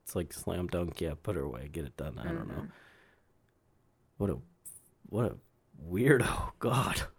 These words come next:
Speaker 2: During that initial interview with police, Angela also stated that this is not the only time that she has killed snitches. Uh, however, she never goes into more details about this and ends up recanting this statement later on.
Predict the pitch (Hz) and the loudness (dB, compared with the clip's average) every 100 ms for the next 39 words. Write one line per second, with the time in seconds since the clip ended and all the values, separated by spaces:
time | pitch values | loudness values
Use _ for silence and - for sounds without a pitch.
0 | - _ _ _ _ - _ - 202 208 | -20 _ _ _ _ -20 _ -2 2 4
1 | 214 190 170 165 156 175 165 156 156 156 | 4 2 2 2 0 0 2 4 4 4
2 | 151 - 135 151 170 - - 170 160 165 | 2 0 2 2 2 -2 -2 0 2 2
3 | 156 - 185 226 - 160 156 175 185 190 | 2 2 0 0 0 2 2 2 0 -6
4 | _ - 170 156 156 165 165 165 165 160 | _ -4 0 0 2 0 0 -2 -2 -2
5 | 160 151 - 160 170 202 208 233 240 254 | -2 -4 -2 0 2 2 2 2 4 4
6 | 247 - 262 - 262 262 - 269 285 - | 0 -2 -4 0 0 0 -2 -2 -2 -6
7 | - - - 269 277 339 349 - - _ | -16 -16 -4 -2 2 4 2 0 -16 _
8 | _ - - - _ _ - 175 170 170 | _ -20 -20 -20 _ _ -8 -6 -4 -4
9 | 180 185 - 202 190 180 175 - 208 143 | -6 -10 -2 6 6 6 2 2 2 4
10 | 139 143 160 160 - 175 175 170 165 165 | 2 2 2 0 -4 0 0 2 0 -2
11 | 165 156 180 180 185 - _ 196 185 180 | -4 -4 -2 -2 -4 -10 _ -4 -2 -2
12 | 196 214 - 165 160 156 156 151 156 143 | -2 -2 -4 -4 -2 0 -2 -2 -4 -6
13 | 143 143 160 156 160 - 151 147 151 - | -6 -6 -6 -4 -4 -2 -2 -2 -4 -4
14 | 165 160 147 180 | -4 -4 -2 -2